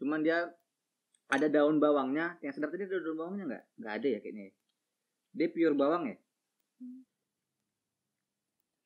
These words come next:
Speaker 1: Ya, dari teksturnya lebih enak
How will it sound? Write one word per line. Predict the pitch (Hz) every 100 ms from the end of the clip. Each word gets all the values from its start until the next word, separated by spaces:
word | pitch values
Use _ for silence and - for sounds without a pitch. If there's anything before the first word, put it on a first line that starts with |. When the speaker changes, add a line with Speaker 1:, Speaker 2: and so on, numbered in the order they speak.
| _ _ _ _ _ _ _ _ _ _ _ _ _ _ _
Speaker 1:
Ya, | 120
dari | 113 113
teksturnya | 123 131 151 151 165
lebih | 123 120
enak | 123